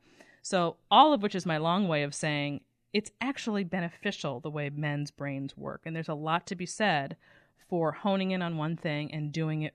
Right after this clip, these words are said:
really well. That's why when you pummel your husband with a list of tasks, he's not going to be able to remember them. The best you can do is hopefully, first of all, not give him so many to do anyway at one time or in general, but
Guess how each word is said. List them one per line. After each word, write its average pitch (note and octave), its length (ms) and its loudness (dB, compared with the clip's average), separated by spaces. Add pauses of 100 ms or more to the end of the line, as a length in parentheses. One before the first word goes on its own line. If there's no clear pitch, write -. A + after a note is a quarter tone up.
really D3 300 -4
well. C#3 420 -6 (480)
That's F#3+ 500 4
why F3+ 640 2 (480)
when F3 280 -2
you F3 280 -2 (260)
pummel A#3 540 2 (140)
your F3 160 -2
husband F3 400 -2
with D#3 100 -6
a D#3 80 -2
list F3 340 -2
of C#3+ 120 -8
tasks, - 680 -2
he's G3 220 -4
not G3 400 2
going F3 320 0
to E3+ 80 -14
be E3 100 -8
able D#3 140 -8
to D3+ 60 -6
remember D3+ 360 -4
them. - 240 -12 (340)
The F3+ 80 -2
best F#3 380 6
you G#3+ 60 0
can F#3 180 -2
do D#3+ 240 -2
is D3+ 240 -2
hopefully, E3+ 600 -2 (340)
first - 180 -6
of D#3+ 60 -10
all, D3 80 -4
not C#3+ 240 -6
give D#3 120 -4
him C#3+ 100 -2
so D#3 120 -4
many C#3+ 220 -4
to C3+ 80 -8
do C3+ 320 -8 (240)
anyway C#3+ 400 -2
at D3 80 -10
one C3+ 160 -10
time D3+ 380 -6 (760)
or E3 140 -2
in D3+ 100 -2
general, D3+ 460 -2
but - 180 -2